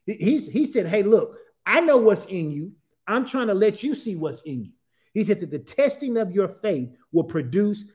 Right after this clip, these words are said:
steadfastness. That's that thing that Pastor Ralph talked about two or three,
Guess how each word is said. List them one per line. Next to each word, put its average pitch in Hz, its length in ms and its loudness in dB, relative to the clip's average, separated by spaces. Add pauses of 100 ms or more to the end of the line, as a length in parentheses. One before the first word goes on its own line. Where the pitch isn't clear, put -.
(120)
steadfastness. - 1500 -6 (120)
That's 202 180 2
that 214 200 -2
thing 202 140 -2
that 175 80 -8
Pastor 175 260 -8
Ralph 175 220 -8
talked 180 200 -16
about 160 260 -10
two 214 120 -6
or 208 120 -2
three, 202 340 -6